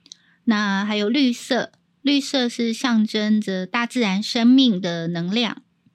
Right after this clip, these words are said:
那让人有比较平静跟健康的感觉。因此我们在空间中常常使用绿色呢，有助于促进身体的健康。那还有，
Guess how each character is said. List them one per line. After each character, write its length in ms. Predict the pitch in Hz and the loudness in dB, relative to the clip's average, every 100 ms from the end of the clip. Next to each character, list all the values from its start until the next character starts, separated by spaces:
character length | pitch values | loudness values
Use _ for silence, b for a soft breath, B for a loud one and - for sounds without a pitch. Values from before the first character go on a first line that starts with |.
| _ _ _ _ b b b b _ _ _ | _ _ _ _ b b b b _ _ _
那 300 | 262 247 233 | 0 2 2
让 180 | 262 285 | 2 2
人 160 | 214 202 | 2 2
有 140 | 175 | 0
比 120 | - | -4
较 160 | 208 220 | -4 -4
平 400 | 220 - 180 190 | -4 -4 -2 -2
静 300 | - 254 220 | 2 4 4
跟 180 | 220 233 | 4 2
健 220 | 269 226 | 2 0
康 220 | - 240 | 2 2
的 80 | 226 | 2
感 260 | 160 - | -2 -4
觉。 360 | 202 - - - _ _ _ _ _ _ _ _ _ _ | -8 -8 -10 -14 _ _ _ _ _ _ _ _ _ _
因 140 | 277 | -4
此 220 | 339 - 220 | -2 0 0
我 80 | |
们 100 | 185 | 2
在 140 | 214 277 | 0 -2
空 300 | - 262 262 | 4 6 6
间 260 | 262 254 | 6 4
中 240 | 254 247 247 | 4 4 2
常 180 | 233 196 | 2 -4
常 300 | - 190 214 | -2 0 0
使 220 | - - | -2 -4
用 260 | 190 208 | 0 2
绿 240 | 214 226 208 | 2 2 0
色 380 | - - 208 190 | -6 -2 0 0
呢， 240 | 180 202 b b b b | 0 -4 b b b b
有 180 | 185 180 | -4 -2
助 240 | 269 240 | 0 0
于 260 | 208 190 190 | -2 -4 -6
促 260 | - 240 | -6 -8
进 320 | 208 226 208 208 | -4 0 2 0
身 260 | - 226 | 0 2
体 220 | 240 - - | 2 0 -12
的 120 | - | -12
健 280 | - 190 185 | -6 -4 -4
康。 340 | - 196 220 - _ _ _ _ _ _ _ _ _ b b b b | -4 -4 -4 -8 _ _ _ _ _ _ _ _ _ b b b b
那 120 | 269 | -2
还 180 | 254 220 | -2 0
有， 560 | 233 214 196 180 185 | 0 2 0 -2 -4